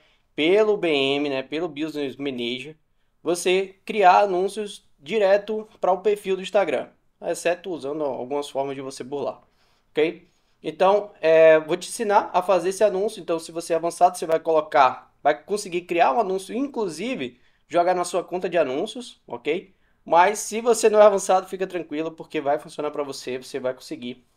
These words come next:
criar anúncios aí pelo computador, ok? Bom, eu tô aqui, né, no Business Suite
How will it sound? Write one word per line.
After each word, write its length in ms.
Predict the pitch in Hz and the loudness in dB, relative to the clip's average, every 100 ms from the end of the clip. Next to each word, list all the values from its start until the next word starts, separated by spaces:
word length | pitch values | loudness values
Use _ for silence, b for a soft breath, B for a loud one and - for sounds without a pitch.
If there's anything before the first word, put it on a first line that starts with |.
| _ _ | _ _
criar 280 | 151 127 | -2 2
anúncios 340 | 135 131 135 131 | 2 0 -8 -6
aí 180 | 127 104 | -6 -6
pelo 300 | - 147 143 | -6 -6 -6
computador, 420 | 139 151 - - _ _ _ | -6 -6 -6 -12 _ _ _
ok? 340 | 139 156 - _ b b b b b b b _ _ - | -6 -6 -10 _ b b b b b b b _ _ 4
Bom, 360 | 214 175 - _ | 6 6 2 _
eu 140 | 202 233 | 0 4
tô 100 | 254 | 2
aqui, 420 | 254 226 285 _ _ _ | 0 -6 -8 _ _ _
né, 300 | 147 147 170 131 | -2 -2 -2 -6
no 300 | 147 151 147 | -2 0 -2
Business 380 | 151 156 160 | -4 -6 -8
Suite 500 | 160 170 156 175 - | -6 -4 -4 -8 -16